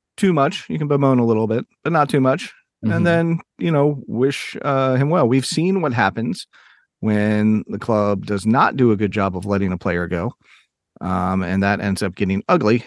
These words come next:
Speaker 1: and
Speaker 2: Mm-hmm.
Speaker 1: ends up hurting the team, um, more than helping it. So, as you said, not a lot here yet. That's, it's the equivalent of, you know, "Uh, yeah, we're keeping an eye on that guy.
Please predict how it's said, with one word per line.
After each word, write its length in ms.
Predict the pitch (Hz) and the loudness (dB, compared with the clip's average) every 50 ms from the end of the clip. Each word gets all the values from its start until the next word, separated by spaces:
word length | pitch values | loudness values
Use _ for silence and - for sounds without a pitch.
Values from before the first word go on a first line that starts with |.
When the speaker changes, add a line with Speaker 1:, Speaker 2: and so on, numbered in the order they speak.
| 185 - - | -8 -10 -6
Speaker 1:
and 320 | 117 104 95 95 98 95 | -4 -4 -2 -2 -2 -2
Speaker 2:
Mm-hmm. 60 | 85 90 | -2 -2
Speaker 1:
ends 160 | 104 101 104 | -2 -2 -2
up 120 | 98 - | -2 -2
hurting 400 | - - 156 160 156 147 135 123 | 0 0 2 2 2 4 4 4
the 180 | 113 107 98 104 - - _ _ - | 4 2 0 -4 -10 -20 _ _ -6
team, 360 | - 113 101 104 104 107 110 - - - - - - - - _ - - | -2 0 0 2 2 0 -2 -4 -10 -20 -20 -20 -20 -20 -20 _ -12 -10
um, 360 | 87 90 85 85 90 87 - - | -8 -6 -4 -4 -6 -6 -6 -4
more 200 | 113 107 98 95 | -4 -2 -2 -2
than 120 | 98 92 | -2 -2
helping 360 | 87 131 117 98 - 85 76 | 0 0 -2 -2 -2 -4 -8
it. 160 | 69 64 - | -8 -10 -12
So, 540 | - - - - 101 98 98 95 92 92 92 - _ _ _ _ _ _ _ _ _ - | -8 -6 -2 0 0 2 2 2 0 0 -2 -6 _ _ _ _ _ _ _ _ _ -2
as 240 | 147 139 131 123 | 0 2 2 2
you 80 | - 110 | 0 -2
said, 320 | 101 - 107 98 92 - - _ _ _ _ _ _ _ _ _ _ _ _ _ _ - | 0 0 0 0 -2 -4 -8 _ _ _ _ _ _ _ _ _ _ _ _ _ _ -6
not 240 | 117 135 147 156 160 | -4 -2 -2 0 0
a 40 | 156 | 0
lot 200 | 151 151 135 131 | 0 0 -2 -2
here 180 | 147 147 139 | 0 0 0
yet. 320 | 135 127 131 131 127 120 - _ _ _ _ _ _ _ _ - | 0 2 0 0 0 -2 -4 _ _ _ _ _ _ _ _ -4
That's, 340 | 135 143 143 139 - - - - | -2 -2 -2 -2 -6 -12 -12 -8
it's 180 | 143 131 - - | -8 -8 -6 -2
the 120 | 143 127 | -2 -2
equivalent 760 | 120 113 - - 156 151 151 147 143 139 131 123 - - - - - | -2 -2 0 0 0 0 2 2 2 2 0 0 -2 -6 -8 -6 -4
of, 640 | 120 123 120 117 117 117 113 110 113 107 104 - | 0 0 2 2 2 2 2 2 0 -2 -4 -8
you 220 | - - 123 113 110 | -8 -4 -2 -2 0
know, 400 | 110 107 107 107 104 104 107 101 - _ _ _ _ _ _ _ - - _ _ _ _ _ _ - | 0 0 0 0 0 -2 -2 -6 -8 _ _ _ _ _ _ _ -20 -20 _ _ _ _ _ _ -6
"Uh, 180 | 196 190 190 190 | -2 0 2 2
yeah, 120 | 208 220 196 | 2 2 2
we're 100 | 165 156 | 0 0
keeping 260 | - 175 175 175 160 | 0 0 0 0 0
an 120 | 160 156 | 0 0
eye 100 | 160 170 | 0 0
on 120 | 156 135 113 | 2 2 2
that 140 | 107 104 92 | 0 0 -2
guy. 220 | 98 90 82 | -2 -4 -4